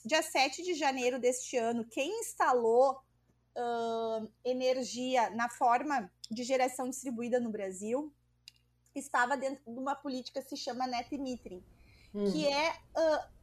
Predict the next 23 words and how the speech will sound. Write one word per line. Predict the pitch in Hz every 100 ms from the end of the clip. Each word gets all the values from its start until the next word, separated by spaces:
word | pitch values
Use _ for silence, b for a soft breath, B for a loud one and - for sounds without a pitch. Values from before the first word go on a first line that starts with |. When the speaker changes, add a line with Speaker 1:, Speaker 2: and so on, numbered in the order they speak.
| - -
Speaker 1:
é, | 269 - -
na | 294
verdade, | 294 277 262 285
a | 349
tradução | 349 294 285 - 294 349
é | 359
energia | 359 349 330 359
líquida. | 359 311 - 226 208 -
O | 294
que | - 359
tu | 359 - 466 605 - _ _ _ _ _
produziu | 381 359 302 349 226 294 302 330 370 - _ _ _ _ _ _
e | 330
tu | 349
não | 330 320 480 554
consumiu | 539 466 - 415 349 311 311 359
na | 302 226 220
hora | 240 302 269 170 - _
e | 254
injetou | 269 277 254 262 262 - 277 415 427
na | 311
rede | 285 247 247
elétrica, | 220 208 220 302 349 330 214 -